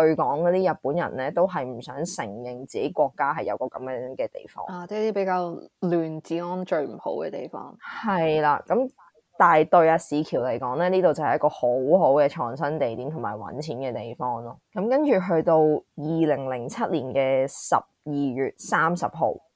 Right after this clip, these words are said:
Speaker 1: 即係過咗大概九個月左右，噉啊，佢走佬走咗九個月度啦。噉佢話佢帶住咗七十幾萬 yen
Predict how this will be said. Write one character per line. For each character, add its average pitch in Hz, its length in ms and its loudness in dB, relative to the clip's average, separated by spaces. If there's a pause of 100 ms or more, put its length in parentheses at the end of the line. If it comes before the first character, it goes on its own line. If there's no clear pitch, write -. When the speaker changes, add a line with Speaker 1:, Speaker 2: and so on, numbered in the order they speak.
(140)
Speaker 1:
即 180 100 0
係 165 180 4
過 139 240 4
咗 143 140 4
大 123 240 0
概 123 60 -2 (1120)
九 165 340 2
個 196 120 6
月 170 140 6
左 156 240 6
右， 170 420 6
噉 196 160 0
啊， 196 60 2
佢 170 120 2
走 147 240 2
佬 175 200 6
走 151 200 2
咗 165 200 2
九 139 220 0
個 160 100 4
月 147 120 0
度 98 220 -4
啦。 120 240 -4 (120)
噉 262 100 2
佢 254 180 4
話 165 180 6
佢 156 60 2
帶 156 240 2
住 156 160 -2
咗 127 480 2
七 202 220 -4
十 - 200 -2 (140)
幾 135 220 -4
萬 139 260 0
yen 143 380 -2